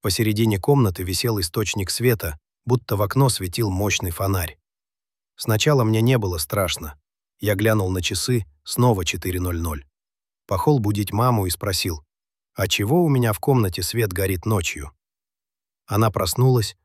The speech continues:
посмотрела в ту сторону и сказала: "Там темень, ничего не видно, ведь ночь". Вот тут-то я и испугался по-настоящему. Я обнял маму и переспросил, точно ли она не видит никакого света.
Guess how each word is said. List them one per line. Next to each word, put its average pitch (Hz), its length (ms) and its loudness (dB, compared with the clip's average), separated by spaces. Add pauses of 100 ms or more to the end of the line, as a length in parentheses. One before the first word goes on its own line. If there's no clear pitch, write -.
(140)
посмотрела 101 580 -2
в 90 80 -6
ту 98 100 -4
сторону 104 460 2
и 92 60 -2
сказала: 87 640 -4 (540)
"Там 113 220 2
темень, 95 480 2 (400)
ничего 117 420 2
не 113 160 4
видно, 98 320 0
ведь 90 220 -6
ночь". 104 440 0 (920)
Вот 107 260 2
тут-то - 320 -2
я 107 260 2
и 104 140 0
испугался 98 600 -2
по-настоящему. 85 1000 -4 (680)
Я 110 180 2
обнял 101 320 0
маму 110 360 2
и 90 60 -2
переспросил, 95 760 -2 (340)
точно 143 320 2
ли 104 140 4
она 95 180 0
не 95 160 0
видит 110 320 -2
никакого 95 460 -2
света. 87 480 -4